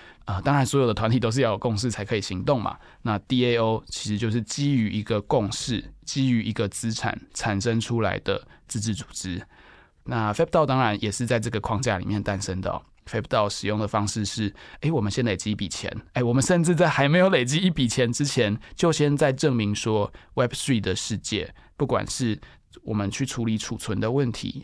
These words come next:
诶，交易或交换的问题，还是社群的凝聚，能不能让，呃，台湾关于非盈利的这个，我们称之为第三部门吧，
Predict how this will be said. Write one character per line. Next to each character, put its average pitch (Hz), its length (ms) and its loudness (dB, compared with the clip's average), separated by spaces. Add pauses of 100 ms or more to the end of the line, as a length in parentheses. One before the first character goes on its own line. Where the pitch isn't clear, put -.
诶， 107 80 -2
交 131 440 2
易 127 220 0
或 117 180 -2
交 104 180 0
换 107 200 -2
的 95 100 -6
问 107 160 -2
题， - 180 -10 (140)
还 110 260 -2
是 123 220 0
社 139 320 2
群 98 240 -2
的 104 80 0
凝 101 240 -2
聚， 120 300 -2 (220)
能 131 140 2
不 170 120 4
能 120 200 4
让， 131 280 2 (300)
呃， 101 260 -2
台 110 260 -4
湾 123 340 2 (120)
关 123 260 2
于 101 220 0
非 117 260 0
盈 107 180 0
利 107 220 2
的 - 300 -2 (180)
这 113 140 -4
个， 95 180 0
我 107 80 -2
们 110 100 0
称 131 160 2
之 127 100 2
为 117 60 4
第 127 120 0
三 110 200 0
部 113 160 0
门 - 240 -4
吧， - 220 -4